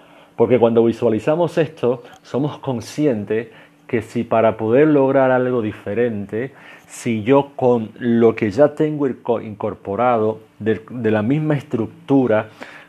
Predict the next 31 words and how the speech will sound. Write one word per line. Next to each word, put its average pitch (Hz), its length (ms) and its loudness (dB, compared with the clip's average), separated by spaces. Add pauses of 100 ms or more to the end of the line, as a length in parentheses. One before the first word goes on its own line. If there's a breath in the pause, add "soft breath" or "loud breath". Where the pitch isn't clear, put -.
(200)
con 110 280 0
la 104 80 4
misma 139 260 0
estructura, 127 540 0
con 110 180 -2
la 104 100 -4
misma 131 280 -6
forma 110 720 -4
en 98 120 -10
que - 100 -6
está, 139 460 -2 (240 loud breath)
me 104 100 -4
va 110 120 2
a - 20 2
ayudar 117 360 0
a 117 60 2
lograr 107 320 -4
algo 104 240 -2
diferente 131 600 -4
o 107 160 -6
tengo 104 280 -6
que 101 120 -8
modificarlo, 90 920 -8
ya 104 160 -4
sea 101 320 -4
por 95 220 -8 (100)
adición, 123 840 0 (520 loud breath)
ya 107 140 -4
sea 107 340 0
por 104 240 0 (140)
eliminación, 107 1000 -2